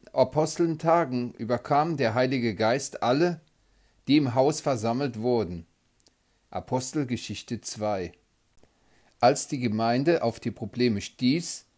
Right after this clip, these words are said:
die Apostel versammelten sich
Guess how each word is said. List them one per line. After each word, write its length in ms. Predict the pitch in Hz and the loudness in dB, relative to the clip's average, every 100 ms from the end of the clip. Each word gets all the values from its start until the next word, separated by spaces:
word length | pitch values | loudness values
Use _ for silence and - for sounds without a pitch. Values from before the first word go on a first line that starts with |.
| _ _ _ _ - | _ _ _ _ -6
die 100 | 101 | -4
Apostel 800 | 113 139 147 - 160 170 160 143 | -2 0 0 -2 2 2 2 -4
versammelten 720 | - - 104 117 131 156 147 | -6 -4 2 2 2 0 -4
sich 460 | 123 127 151 - - | -4 -4 -4 -8 -18